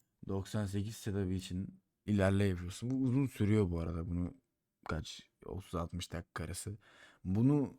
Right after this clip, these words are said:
bulursun internetten. Zaten bu videoyu tıklayınca senin doksan sekiz kuracağını düşünmüyorum. Ben çok kurdum bunu. Aşırı kurdum. Sıkıldım artık. Ee, typical kuracaksın.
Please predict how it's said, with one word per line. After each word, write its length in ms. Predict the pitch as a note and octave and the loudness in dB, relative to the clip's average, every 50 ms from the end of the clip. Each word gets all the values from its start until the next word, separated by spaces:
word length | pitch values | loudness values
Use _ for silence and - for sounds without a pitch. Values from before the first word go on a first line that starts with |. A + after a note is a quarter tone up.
| - - | -18 -12
bulursun 640 | C#2 - G2 F#2+ G#2 A#2 A#2+ C#3+ D3 B2+ - - G2 | -8 -4 0 2 4 6 6 6 6 4 2 2 4
internetten. 840 | F2+ E2+ F2 - - D#2+ E2+ E2+ F2+ G#2 - - A2 G2+ G2 D#2 F2+ | 4 4 4 2 0 0 0 2 0 0 -2 -2 -2 -2 -2 -2 -4
Zaten 460 | F#2 F#2+ G2+ G2+ G2+ G#2 G2+ F2 - - - _ _ - - - | -4 -4 -4 -4 -4 -4 -6 -6 -8 -12 -16 _ _ -20 -16 -14
bu 260 | E2 - G#2 F#2+ F#2+ | -12 -10 -8 -6 -6
videoyu 240 | F#2 F#2 G2+ G2 G2 | -2 0 -2 -2 -2
tıklayınca 400 | - - - G#2 G2+ F#2+ F#2 F#2 | -6 -6 -4 -2 0 0 0 -2
senin 320 | - F#2 F#2 F#2 F#2 F#2+ | -4 -4 -4 -4 -4 -4
doksan 380 | G2+ F#2+ F#2+ - - - F#2 F2+ | -4 -4 -4 -6 -6 -6 -6 -6
sekiz 320 | - - F#2+ F#2+ F#2+ - | -4 -6 -6 -6 -6 -10
kuracağını 680 | - - - F#2 F2+ F#2 F2+ F2 F2+ F2 F#2 F#2+ G2 - - _ _ _ _ _ _ _ - G2+ F#2+ | -12 -10 -8 -6 -6 -4 -4 -4 -4 -4 -4 -4 -6 -8 -12 _ _ _ _ _ _ _ -10 -8 -6
düşünmüyorum. 800 | G#2 F#2+ - - A#2 A#2 A2 G2+ F#2 F2+ F#2 F#2+ G#2 B2 C#3+ - _ - | -6 -6 -4 -2 0 0 0 0 0 -2 -2 -4 -4 -6 -8 -10 _ -4
Ben 240 | F#2+ F#2+ G2 F#2+ - - - | -2 -2 -2 -2 -4 -6 -10
çok 340 | - - C3 C3 B2 B2+ - | -2 2 2 2 2 2 -2
kurdum 400 | - G2+ F#2 E2 F2 F2+ F2 E2+ | -6 -6 -4 -4 -4 -6 -6 -6
bunu. 340 | E2+ E2 F2 G2 G2+ G#2 A2 - _ _ _ _ _ _ _ _ - | -6 -6 -6 -6 -8 -8 -10 -14 _ _ _ _ _ _ _ _ -10
Aşırı 420 | G#2+ G#2+ - - - G#2 G#2 G2+ | -8 -8 -6 -4 -2 -2 -2 -2
kurdum. 360 | G2+ - F#2+ E2+ E2+ - - - - - - - - - - _ _ | -2 -4 -8 -8 -6 -6 -8 -8 -10 -14 -20 -20 -20 -20 -20 _ _
Sıkıldım 600 | - - - - - - - G#2+ G#2 G2 G2+ F#2 E2+ | -14 -12 -10 -10 -10 -6 -2 0 2 2 2 2 2
artık. 480 | D#2+ E2 - - - A2+ - - - _ _ _ _ _ _ _ _ _ _ _ _ _ _ _ _ _ _ _ _ _ _ _ _ _ _ _ _ _ _ _ _ - | 0 -4 -6 -6 -10 -10 -10 -14 -20 _ _ _ _ _ _ _ _ _ _ _ _ _ _ _ _ _ _ _ _ _ _ _ _ _ _ _ _ _ _ _ _ -10
Ee, 40 | - G2 G#2 G#2 G#2 G#2 G#2 - | -8 -8 -6 -6 -8 -10 -12 -14
typical 680 | - - - B2+ A#2+ B2+ C3 B2 - C3+ B2 B2 B2+ B2 | -10 -6 -4 -4 -4 -4 -6 -4 -2 -2 0 0 -2 -4
kuracaksın. 720 | - - G2+ F#2 E2+ E2+ D#2+ D#2 - - - F2 F#2 G#2+ | -6 -8 -8 -6 -6 -6 -8 -10 -10 -12 -10 -10 -10 -12